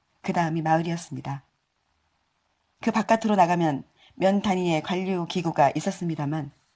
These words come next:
일정 시대에 비해 권위나 효율이 많이 떨어져 있었습니다. 학교와 교회가 있었지만 농촌 사회의 내부 질서로 정착한 상태는 아니었습니다. 교사와 목사는 어디까지나 손님으로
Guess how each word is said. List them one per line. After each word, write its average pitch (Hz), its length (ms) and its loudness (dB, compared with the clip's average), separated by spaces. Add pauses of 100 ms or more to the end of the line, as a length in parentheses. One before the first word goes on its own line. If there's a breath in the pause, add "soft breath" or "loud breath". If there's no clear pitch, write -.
(360)
일정 226 320 0
시대에 214 300 0
비해 151 340 -4 (400 soft breath)
권위나 170 380 0
효율이 170 400 -4
많이 143 200 -4
떨어져 226 280 -2
있었습니다. 151 680 -8 (1500)
학교와 240 380 0
교회가 202 320 2
있었지만 165 600 -2
농촌 180 320 0
사회의 185 320 0
내부 170 220 0
질서로 156 420 -6
정착한 147 600 -6 (260 soft breath)
상태는 185 480 -4
아니었습니다. 156 760 -2 (1600)
교사와 202 380 4
목사는 165 560 -2
어디까지나 180 500 0
손님으로 170 640 0